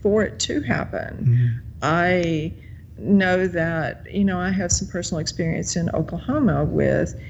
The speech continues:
Speaker 1: um, knowing that the cabinet, you know, certain members of the cabinet have just said, "Well, that church is never gonna be self-sufficient,
Speaker 2: Mm-hmm.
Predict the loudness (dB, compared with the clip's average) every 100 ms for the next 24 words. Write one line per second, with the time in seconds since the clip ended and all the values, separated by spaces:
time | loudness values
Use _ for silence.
0 | -12 -10 -12 -12 -14 -8 0 2 2 0
1 | -2 -4 -8 -14 -16 -16 -16 -16 -18 -16
2 | -16 -16 -16 -16 -16 -16 -16 2 4 6
3 | 4 4 4 2 0 -2 0 0 2 0
4 | -2 -4 -6 -8 -10 -16 -18 -16 -16 -16
5 | -18 -18 -18 -18 -16 -16 -16 -18 -18 -18
6 | -16 -10 -8 -4 0 0 0 -2 -4 -2
7 | -2 -4 -6 -4 -4 -4 -6 -8 -12 -6
8 | -2 0 0 -2 -4 -6 -6 -6 -6 -4
9 | -2 -2 -2 -2 -4 -4 -8 -6 -4 -4
10 | -4 -4 -4 -4 -4 -4 -6 -6 -4 0
11 | 4 4 4 0